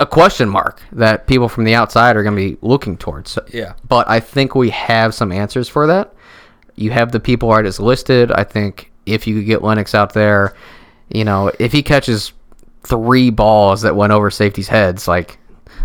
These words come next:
Speaker 1: that's more than
Speaker 2: Worth it.
Speaker 1: that's more than everybody else had combined <laughs> going in. So, I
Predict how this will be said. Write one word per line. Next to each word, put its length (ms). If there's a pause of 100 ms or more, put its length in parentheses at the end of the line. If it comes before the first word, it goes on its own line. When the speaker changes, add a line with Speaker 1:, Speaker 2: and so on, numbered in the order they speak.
Speaker 1:
that's 180
more 300
than 200
Speaker 2:
Worth 220
it. 160 (140)
Speaker 1:
that's 180
more 160
than 100
everybody 260
else 200
had 160
combined 500 (140)
<laughs> 120
going 220
in. 60 (200)
So, 500 (1200)
I 160